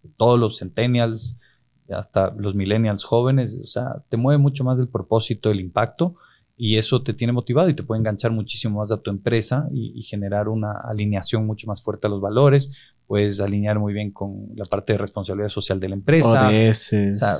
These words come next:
Speaker 1: con los O D S, o sea, como resuena por to-, por todo lado, es sinergético Betterfly. Por eso me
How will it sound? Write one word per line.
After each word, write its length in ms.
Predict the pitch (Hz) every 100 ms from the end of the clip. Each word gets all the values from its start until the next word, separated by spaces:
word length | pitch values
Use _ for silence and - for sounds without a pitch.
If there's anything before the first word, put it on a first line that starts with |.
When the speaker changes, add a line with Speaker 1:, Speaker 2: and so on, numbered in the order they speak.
| -
Speaker 1:
con 140 | - 104
los 100 | 104
O 120 | 107
D 200 | 113 131
S, 280 | 143 139 127
o 60 | 107
sea, 220 | 131 120
como 360 | 120 107 - _ _ _ _
resuena 420 | 120 110 135 135
por 240 | 131 98 -
to-, 180 | -
por 160 | - 123
todo 180 | 147 143
lado, 600 | 131 123 123 120 117 - _ _ _
es 500 | - 113 - - - _ _ _ _ _ _ -
sinergético 1080 | - 104 104 - 110 - 101 - 95 95
Betterfly. 400 | 107 110 98 - - _
Por 100 | 107
eso 140 | -
me 160 | 110